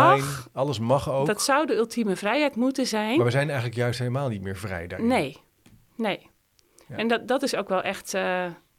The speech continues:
Speaker 2: is
Speaker 1: ja.
Speaker 2: natuurlijk super actueel als je het ook hebt over die, die digitalisering, die ook het onderwijs natuurlijk een grote rol
Speaker 1: Zeker.
Speaker 2: speelt. Nu met de
Speaker 1: Ja, ja, ja.
Speaker 2: telefoondiscussies.
Speaker 1: Ja, ja.
Speaker 2: Die digitalisering, ja, dat wordt dan, oh, dat gaat ons werk en leven heel makkelijk maken.
Speaker 1: Ja.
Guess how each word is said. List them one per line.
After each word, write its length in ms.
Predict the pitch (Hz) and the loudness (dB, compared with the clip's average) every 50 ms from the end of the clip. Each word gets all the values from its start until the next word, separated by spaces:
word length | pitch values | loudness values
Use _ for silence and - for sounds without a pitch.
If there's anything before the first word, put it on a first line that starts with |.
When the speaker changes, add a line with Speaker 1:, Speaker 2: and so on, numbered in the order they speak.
| _ - | _ -6
Speaker 2:
is 100 | 131 - | -4 -4
Speaker 1:
ja. 60 | 208 | -2
Speaker 2:
natuurlijk 260 | 185 170 - 147 - | -2 -2 -2 -2 -2
super 240 | - 185 185 - 135 | -2 -2 0 0 0
actueel 280 | 131 123 - 139 143 | 0 0 0 0 2
als 80 | 139 120 | 2 2
je 60 | - | 0
het 40 | 143 | -2
ook 80 | - - | -4 -4
hebt 160 | 113 - 123 | -4 -2 -2
over 200 | 113 101 113 107 | -4 -4 -4 -6
die, 360 | 110 113 110 107 107 113 120 | -4 -4 -4 -4 -6 -8 -8
die 160 | 113 107 113 104 | -8 -6 -6 -4
digitalisering, 680 | 131 117 120 127 - 104 98 101 98 131 151 135 113 | -4 -4 -4 -4 -4 -4 -6 -4 -2 0 0 0 0
die 100 | 120 135 | 0 -2
ook 80 | 131 | -4
het 100 | 104 - | -4 -6
onderwijs 380 | - 120 165 202 190 127 107 123 | -4 -2 -2 0 2 2 0 0
natuurlijk 280 | - - 110 113 107 - | -4 -8 -8 -8 -8 -4
een 60 | - | -2
grote 160 | 107 104 - | -2 -2 -2
rol 80 | 113 101 | 0 2
Speaker 1:
Zeker. 200 | 233 226 285 339 | 2 4 4 2
Speaker 2:
speelt. 200 | - 349 285 233 | 2 2 2 2
Nu 100 | 127 127 | 4 2
met 100 | 120 117 | 2 2
de 60 | 117 117 | 0 0
Speaker 1:
Ja, 80 | 226 | 2
ja, 60 | 302 | 4
ja. 60 | 359 320 | 4 6
Speaker 2:
telefoondiscussies. 840 | 247 208 - 151 147 135 - - 143 123 123 - 156 151 - - - | 6 4 4 2 0 -2 -4 -4 -4 -6 -6 -6 -8 -10 -12 -12 -14
Speaker 1:
Ja, 340 | - - - 226 277 311 - - - _ _ _ _ _ _ | -12 -4 -2 0 0 0 -2 -6 -14 _ _ _ _ _ _
ja. 220 | - 233 285 294 - - - - - - - - | -2 0 0 0 -2 -6 -14 -20 -20 -16 -10 -6
Speaker 2:
Die 80 | 127 | -4
digitalisering, 560 | 120 131 120 127 127 120 113 107 131 131 113 | -2 -2 0 0 0 0 0 0 0 0 2
ja, 60 | 120 117 | 2 0
dat 100 | 107 110 | 0 0
wordt 160 | 120 127 - | -2 0 0
dan, 140 | 120 110 120 131 | 0 -2 -2 -4
oh, 160 | 135 180 175 | -4 -4 -4
dat 120 | 143 123 | -4 -4
gaat 160 | 101 - 123 127 | -4 -4 -4 -4
ons 160 | 131 117 107 | -4 -6 0
werk 240 | 107 123 139 135 139 | 2 4 4 4 2
en 160 | 143 127 120 | -2 -4 0
leven 260 | 120 127 131 135 117 | 2 2 2 2 2
heel 100 | 117 127 | 2 2
makkelijk 340 | 120 113 120 127 123 160 151 | 2 2 2 0 0 -2 -2
maken. 420 | 147 135 135 139 135 - - 208 - | -2 -2 -2 -2 -4 -6 -10 -12 -8
Speaker 1:
Ja. 260 | - 214 226 262 - | -4 -2 -2 -2 -2